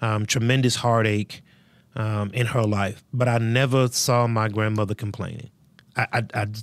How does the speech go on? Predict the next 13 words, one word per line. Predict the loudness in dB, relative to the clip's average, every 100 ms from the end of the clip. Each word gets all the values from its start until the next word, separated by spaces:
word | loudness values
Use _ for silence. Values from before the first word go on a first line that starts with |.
| -16 -20 -4
I | -2
can't | 2 2 2
recall | 2 2 4 2
a |
time | 0 0 2 4 2 0 -2 -6 -16 -20 -20 -12 -2
that | 0
my | 2 0
grandmother | 2 2 2 2 2
was | 2 2
sitting | 2 2 2
on | 0
the | 0
couch | -2 0 0 0 -4